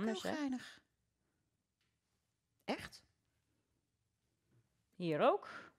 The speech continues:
Speaker 2: En ik denk dat ik hem hierna lekker uit ga harden. Zoiets.
Speaker 1: Ja, wauw.
Speaker 2: Mhm. Denk je nog iets?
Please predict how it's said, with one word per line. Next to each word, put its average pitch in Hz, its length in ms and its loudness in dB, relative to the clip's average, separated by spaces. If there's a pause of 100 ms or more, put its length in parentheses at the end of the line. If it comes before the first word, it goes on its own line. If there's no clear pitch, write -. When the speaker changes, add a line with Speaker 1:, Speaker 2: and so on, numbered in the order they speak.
(1300)
Speaker 2:
En 165 280 0
ik 160 140 -4
denk 240 220 6
dat 226 160 4
ik - 120 -10
hem 160 140 -2
hierna 208 460 4
lekker 165 380 -2 (2000)
uit 165 280 4
ga 135 160 0
harden. 131 380 -6 (920)
Zoiets. - 600 0 (1500)
Speaker 1:
Ja, 143 200 4
wauw. 277 380 -2 (1120)
Speaker 2:
Mhm. 147 260 -6 (480)
Denk 254 220 -2
je 277 60 -6
nog 269 160 -2
iets? - 320 -14